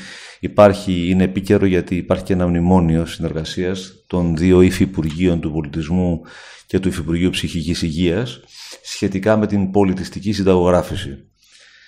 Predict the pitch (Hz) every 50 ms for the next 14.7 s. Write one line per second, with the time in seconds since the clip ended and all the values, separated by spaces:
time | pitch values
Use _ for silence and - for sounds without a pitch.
0 | _ _ _ _ _ - 110 117 120 123 131 113 113 101 107 98 92 95 101 113
1 | 113 113 110 110 107 107 107 104 101 98 95 92 92 - - - - - - -
2 | - - - - - 98 104 95 - 98 95 - 92 87 92 95 92 85 87 87
3 | 85 82 80 - 90 90 87 92 87 - 85 85 87 85 82 82 - - - -
4 | 92 87 82 78 104 117 120 - 127 113 - - - 107 95 - 85 90 82 80
5 | 92 95 95 95 - - 95 - 95 90 92 80 76 76 78 - 101 113 120 131
6 | 127 127 - - - - - - - _ - 95 98 101 95 92 92 107 98 -
7 | 104 98 98 95 - 92 95 92 - - - 87 78 - - - 95 - - 90
8 | - - 90 85 85 87 90 87 - - - 78 82 80 - - 80 - 78 87
9 | 107 131 127 - 135 123 117 113 110 104 98 95 - 95 95 92 - - 78 98
10 | 95 92 - - - - 95 95 92 90 - - 98 95 92 92 87 82 87 87
11 | 85 85 82 - 113 104 - 90 80 - - 98 101 104 - 120 120 120 123 123
12 | - - - - - - - - - - - 110 104 98 95 95 95 95 95 95
13 | 104 113 113 104 92 104 101 98 - 101 95 98 107 107 101 - - 80 - -
14 | 80 - - 87 82 - - 82 80 78 80 - 90 80